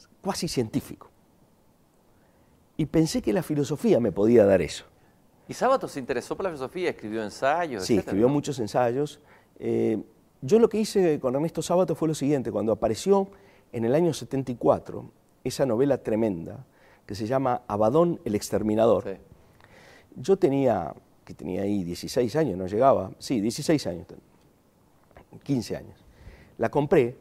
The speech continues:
Speaker 1: no es buena edad para leer esa novela,
Speaker 2: <laughs>
Speaker 1: pero era lo que estaba ocurriendo en Buenos Aires, era ese apocalipsis porteño, digamos así, ¿no es
Speaker 2: ¿Podrías
Speaker 1: cierto?
Speaker 2: contar brevemente el argumento del texto para que lo, quien no lo ha leído? Y,
Speaker 1: El
Speaker 2: y
Speaker 1: argumento es muy difícil de contar, porque es una novela, digamos así, que no tiene la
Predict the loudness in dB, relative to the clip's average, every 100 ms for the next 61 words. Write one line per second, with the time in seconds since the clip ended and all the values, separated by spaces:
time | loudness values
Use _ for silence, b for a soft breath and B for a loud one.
0 | -12 0 0 4 4 4 4 2 2 0
1 | 0 -2 -4 -2 -2 -4 -8 -10 -10 -12
2 | -12 -16 _ 2 4 2 0 -2 -2 -2
3 | -2 0 2 2 0 0 -2 -2 -4 -10
4 | b b b -4 0 0 0 -4 -4 -4
5 | 0 -2 -2 -8 -6 -4 -2 0 0 -2
6 | -12 -18 -20 -14 -12 -10 -12 -10 -4 0
7 | 0 0 -2 0 2 0 0 -4 -6 -6
8 | -6 -4 -6 -6 -8 -2 -2 -2 -4 -6
9 | -4 -6 -2 0 0 0 -2 -4 -4 -4
10 | 2 6 6 4 2 2 2 4 4 2
11 | -4 -2 0 0 -2 -2 -4 -2 -2 2
12 | 2 4 4 4 2 -2 -4 -2 -2 -2
13 | 2 2